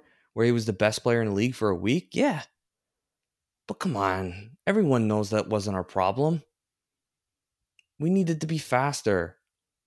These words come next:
You know, we need to be a little bit grittier. There are so many holes in our lineup. We needed depth. I would have rather have gotten three different guys for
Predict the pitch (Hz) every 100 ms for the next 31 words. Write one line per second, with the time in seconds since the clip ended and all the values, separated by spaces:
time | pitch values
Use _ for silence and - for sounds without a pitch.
0 | _ _ _ - 117 135 127 143 156 147
1 | 143 147 135 143 135 127 120 117 92 82
2 | 101 _ _ _ _ _ _ - 151 143
3 | - 147 156 151 127 127 131 127 117 110
4 | 113 110 117 110 - _ _ _ _ _
5 | - 143 151 147 127 127 101 - - 113
6 | 131 131 139 139 139 123 131 127 101 120
7 | - - 135 147 127 131 127 131 117 -
8 | 110 110 90 87 - _ _ _ - 117
9 | 113 -